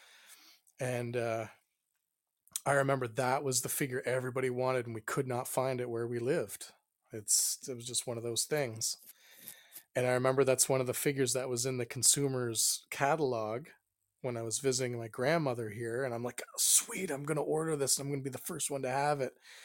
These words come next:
And I remember going there like, "It's, it's on back order, like everything else." And, uh, like, I just, I was like, "Oh, I coulda had that." And then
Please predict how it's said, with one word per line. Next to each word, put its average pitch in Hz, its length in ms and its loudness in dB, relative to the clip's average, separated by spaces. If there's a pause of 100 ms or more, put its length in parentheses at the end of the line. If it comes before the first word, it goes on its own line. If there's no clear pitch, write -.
(380)
And 131 100 -2
I - 20 0
remember 135 260 4
going 139 260 6
there 131 80 6
like, 120 140 2
"It's, - 240 -8
it's - 160 0
on 120 120 4
back 113 280 2
order, 107 400 -4
like 120 200 0
everything 110 320 -2
else." - 480 0 (1080)
And, 117 420 0
uh, 113 380 -2 (840)
like, - 180 -16
I 131 100 -10
just, 123 380 2
I 127 120 -6
was 123 160 -8
like, 113 220 -4 (100)
"Oh, 156 300 0
I 123 100 0
coulda 120 260 0
had 123 320 0
that." 110 460 -6 (100)
And 123 180 -4
then 123 400 0